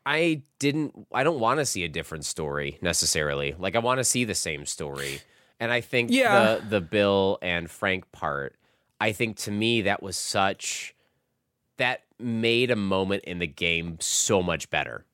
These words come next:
Speaker 1: Um,
Speaker 2: Well, that's what I'm saying. Like, like, not that I want a different story. Like, that's, uh, you know, they're, they're interpreting the show, the, the game, but, like, it, to interpret it for T V so that it doesn't f-, just feel like,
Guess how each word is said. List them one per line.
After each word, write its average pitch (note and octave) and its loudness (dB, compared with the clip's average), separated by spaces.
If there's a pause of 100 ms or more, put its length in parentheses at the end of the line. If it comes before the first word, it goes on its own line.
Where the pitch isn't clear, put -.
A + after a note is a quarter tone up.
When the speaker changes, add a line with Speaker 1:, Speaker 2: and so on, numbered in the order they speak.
(540)
Speaker 1:
Um, D#2 0
Speaker 2:
Well, B3 2
that's B3+ 2
what A#3+ 2
I'm G#3 2
saying. D#3+ 0 (300)
Like, F#3 2
like, F3 2
not G#3+ 2
that G#3+ 4
I G#3 6
want G3+ 2
a - 0
different E3+ 0
story. D#3+ 2
Like, D3 2
that's, - 0 (340)
uh, D#3+ 2
you F3+ 2
know, F3 4
they're, F3 2
they're E3+ 0
interpreting E3 0
the C3+ -4
show, D3+ 2
the, D3 4
the C#3+ 4
game, D#3 0 (220)
but, F#3 0
like, F3 2 (880)
it, G#3 0
to G#3+ 4
interpret F#3 2
it C#3 4
for D#3 4
T C3+ 2
V F#2+ -2
so - 0
that E3+ 4
it E3 2
doesn't E3+ 4
f-, D#3+ -2
just E3 2
feel D3 4
like, B2 2